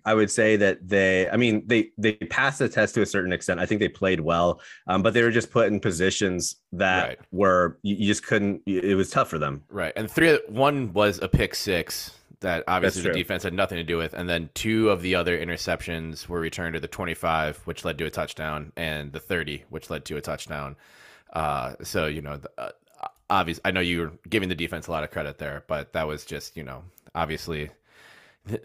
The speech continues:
Speaker 2: when the A P voters, uh, I guess they have looked at <laughs> the box score and then made a decision right away. I'm, I'm sure we didn't get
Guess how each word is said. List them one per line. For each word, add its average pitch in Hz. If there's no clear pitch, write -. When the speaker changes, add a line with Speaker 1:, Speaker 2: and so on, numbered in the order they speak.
Speaker 2:
when 120
the -
A 156
P 156
voters, 127
uh, 95
I 90
guess 117
they 101
have 120
looked 92
at 87
<laughs> -
the 131
box 92
score 95
and 87
then 85
made 82
a 78
decision 78
right 76
away. 73
I'm, 85
I'm 87
sure 113
we 104
didn't 95
get 82